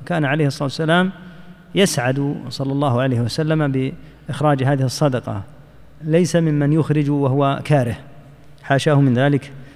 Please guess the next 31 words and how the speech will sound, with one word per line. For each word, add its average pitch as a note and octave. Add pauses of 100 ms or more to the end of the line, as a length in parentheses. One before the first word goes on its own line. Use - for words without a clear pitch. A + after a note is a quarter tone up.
(300)
في C3+
من C3
قال D3
الله C3+
فيهم: C3+
"ولا D#3
ينفقون D3
إلا D3
وهم E3
كارهون". D#3
فتجد G#3+
بعض G3+
الناس G3+
ينفق G3
على D#3
كراهة D3
ومضض C#3
وبغض، C#3+ (540)
وهذا A3+
لا E4
ينبغي D3
بالمؤمن، B2+ (720)
ينبغي E3+
أن D#3+
يخرجها D3
لله C#3+
ويفرح D3+
أن D#3
الله D3+
أعانه D#3
عليها. C3